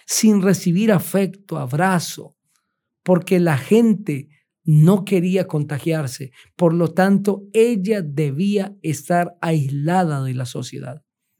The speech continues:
Es por eso que cuando Jesús la sana, por la fe de esta mujer, porque tocó el borde del vestido de Jesús,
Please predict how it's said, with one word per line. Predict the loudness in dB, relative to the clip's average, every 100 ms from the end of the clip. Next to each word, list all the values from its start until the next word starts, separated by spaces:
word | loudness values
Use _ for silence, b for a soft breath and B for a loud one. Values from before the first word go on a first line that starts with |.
| _ _ _
Es | -2 -2
por | -2 -6 -2
eso | -4 -4 -12 _ b b b
que | -2
cuando | 2 2 2
Jesús | 0 -2 2 4
la | 4
sana, | 2 0 0 -2 -6 -12 _ _ _
por | 0 4
la | 2
fe | 4 4
de | 4 2
esta | 0 2
mujer, | 2 0 -4 -10 -12 _ _ _ _ -2
porque | 0 0 -2
tocó | 0 -2 4 4
el | 4 2
borde | 2 4 4 2 0
del | 0 -2
vestido | -4 -6 -8 -4 -2
de | -2
Jesús, | -4 -4 -2 -2 -4